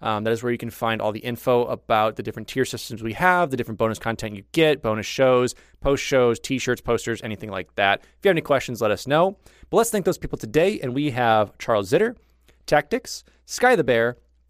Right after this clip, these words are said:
Angry Canadian, Grant Dillon, Mister Choff, Cowan Fong Feliciano, Alex Harper, Dilfix, Nick Hyman,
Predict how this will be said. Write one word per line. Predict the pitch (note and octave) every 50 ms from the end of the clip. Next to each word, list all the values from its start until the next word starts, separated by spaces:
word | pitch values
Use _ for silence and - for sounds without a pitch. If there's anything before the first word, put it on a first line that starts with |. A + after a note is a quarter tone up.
| _ -
Angry | D#3 D#3 D3 C#3+
Canadian, | - - A#2+ A#2+ C3 C3+ E3 G3 G#3+ G#3 F3 _ _ _ _ _ _
Grant | - C3 B2 G#2+ F2+ -
Dillon, | - A2 A2+ D3+ F#3+ G3+ F#3+ - _ _ - -
Mister | - B3 D4 C#4+ - - D#3 C#3
Choff, | - - A2 F#2+ F#2 - - - _ _ _ _ _ _
Cowan | - D3 C#3+ C#3 C3
Fong | - C#3 C3 C3+ B2
Feliciano, | - C3 A#2 - - A#2 A2 C#3 E3+ G3+ A#3 A3 - _ _ _ _ _
Alex | C3 A#2+ A2+ G2+ -
Harper, | - A2 A2 - F#3+ B3 A#3 - _ _ _ _ _ _ B2
Dilfix, | A2+ E3 G#3 G#3 - F3+ F3+ - - - - - _ _ _ _ _ -
Nick | C3 C3+ B2+ -
Hyman, | - - A#2+ A#2+ C#3+ F3+ A3 A3 G3+